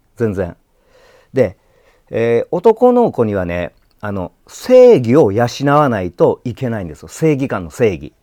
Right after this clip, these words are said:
男の子には特に正義を養わないといけないんですね。育てるという意味において。正義の義っていうね、義。義はね、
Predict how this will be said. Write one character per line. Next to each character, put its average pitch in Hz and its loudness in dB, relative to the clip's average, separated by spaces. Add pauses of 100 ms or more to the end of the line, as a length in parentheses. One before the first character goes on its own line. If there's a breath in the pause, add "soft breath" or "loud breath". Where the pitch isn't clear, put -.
(200)
男 151 -2
の 135 -4
子 - -6
に 110 -4
は 87 -2
特 175 -4
に 113 -2
正 214 0
義 147 0
を 120 2
養 104 -2 (160)
わ 117 -4
な 101 -6
い 85 -10
と 82 -8
い 80 -8
け 90 -6
な 82 -8
い 76 -12
ん - -16
で - -20
す - -16
ね。 165 -8
育 131 0
て 123 0
る 101 0
と 98 -4
い 92 -4
う 95 -6
意 98 -6
味 92 -8
に 85 -10
お 76 -12
い 73 -16
て。 69 -14 (1000 loud breath)
正 226 6
義 120 -2
の 95 -4
義 147 0
っ - -18
て - -8
い 101 -4
う 95 -6
ね、 107 -10
義。 120 -2 (320 soft breath)
義 160 0
は 131 2
ね、 82 -12